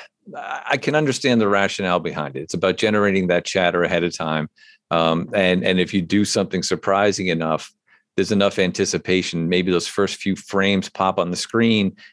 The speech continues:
and someone who has seen the commercial turns to someone who hasn't and says, "You have to watch this." But I just think there's no element, uh,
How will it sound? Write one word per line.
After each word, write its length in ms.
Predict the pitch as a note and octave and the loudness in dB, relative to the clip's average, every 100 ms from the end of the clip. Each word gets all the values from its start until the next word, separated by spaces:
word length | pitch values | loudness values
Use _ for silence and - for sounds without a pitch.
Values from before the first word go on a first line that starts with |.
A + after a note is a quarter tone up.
| _ | _
and 360 | F#2+ F#2 F#2+ F2+ | -2 0 0 0
someone 240 | - A#2+ | 0 2
who 140 | G2+ F#2+ | 2 0
has 160 | F2+ | -2
seen 400 | - C3+ E3 F#3 | -2 -2 0 0
the 80 | C3 | -2
commercial 480 | - D#2+ D#2 - F#2 | -4 -8 -8 -2 -4
turns 320 | - G#2 G2 | 0 0 0
to 80 | - | -2
someone 260 | - F#2+ F2+ | 0 0 0
who 80 | |
hasn't 360 | D#2+ G#2 G#2 - | 0 0 0 0
and 80 | E2 | -2
says, 200 | D#2 - | -2 0
"You 140 | G2+ | 0
have 240 | F#2 F2+ E2+ | 2 0 0
to 100 | F2 | -4
watch 440 | D#2 C#2 C#2+ - | -2 -2 -4 -8
this." 400 | - G1+ - - - _ _ - - - _ | -4 -4 -4 -14 -18 _ _ -20 -20 -20 _
But 200 | A2+ A#2+ B2+ | -4 -2 0
I 140 | B2 | 2
just 220 | A#2 A2 | 2 0
think 140 | A2+ G#2 | -2 0
there's 200 | G#2+ B2 | 0 2
no 220 | A#2+ A2 | 4 4
element, 580 | G#2+ A2 G2+ F2+ - - C#3 | 4 4 2 0 -4 -12 -4
uh, 300 | G2 F#2 F2+ | 0 2 2